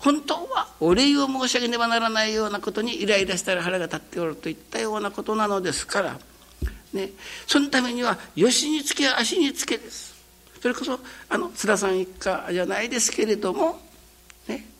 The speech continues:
日々がもう神様の一部一流間違いない働きの中にあることの手応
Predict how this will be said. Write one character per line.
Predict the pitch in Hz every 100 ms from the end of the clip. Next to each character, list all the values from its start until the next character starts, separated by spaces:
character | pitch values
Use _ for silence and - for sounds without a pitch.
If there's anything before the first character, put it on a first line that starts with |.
| - - - - - - - - - - - -
日 | 214 320 320 311 277
々 |
が | - - - - - - - - - -
も | 226 220
う | - -
神 | 254
様 | 254 247 233
の | 226
一 | 214 220
部 | 220
一 | 214 220
流 | 208 202
間 | 196
違 | 196 196 196
い |
な | 185
い | 180
働 | - - 277 294
き | 294
の | 262
中 | 254 247 247
に | 247
あ | 214 233
る | 233
こ | 233 226
と |
の | 226 214 220 - -
手 | -
応 | 254